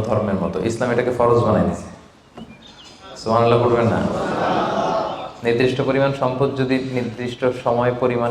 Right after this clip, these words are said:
কারো কাছে থাকে তাহলে তার উপর দান করা ইসলামে কি করে দিছে? ফরজ। অন্য কোনো ধর্ম দানকে ফরজ করেনি, উৎসাহ দিয়েছে সব ধর্ম, কিন্তু ইসলাম এক্ষেত্রে ইউনিক। অন্য ধর্ম দানের ব্যাপারে ইন্সপায়ার করে, ইসলাম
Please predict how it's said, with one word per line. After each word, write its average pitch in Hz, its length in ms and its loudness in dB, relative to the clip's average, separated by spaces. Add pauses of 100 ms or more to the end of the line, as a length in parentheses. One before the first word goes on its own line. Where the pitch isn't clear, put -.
কারো 117 220 4
কাছে 117 180 0 (120)
থাকে 120 260 0 (640)
তাহলে 110 240 2 (100)
তার 117 240 6
উপর 127 200 4 (160)
দান 117 120 2 (120)
করা 131 180 4 (180)
ইসলামে 127 320 0
কি 139 120 2
করে 147 180 6
দিছে? 127 220 4 (800)
ফরজ। 110 300 4 (180)
অন্য 139 140 2 (160)
কোনো 156 180 2 (100)
ধর্ম 147 180 4 (140)
দানকে 127 320 0
ফরজ 139 220 4 (100)
করেনি, - 280 0 (400)
উৎসাহ - 260 2 (140)
দিয়েছে 85 280 -2 (100)
সব 127 100 2 (100)
ধর্ম, 87 180 -4 (760)
কিন্তু 107 220 -2 (140)
ইসলাম 143 360 0
এক্ষেত্রে 123 360 0
ইউনিক। 104 320 0 (1080)
অন্য 117 120 0 (140)
ধর্ম 127 200 4 (140)
দানের 131 260 4 (420)
ব্যাপারে 123 320 4 (320)
ইন্সপায়ার 120 400 2 (100)
করে, 143 140 4 (180)
ইসলাম 139 280 0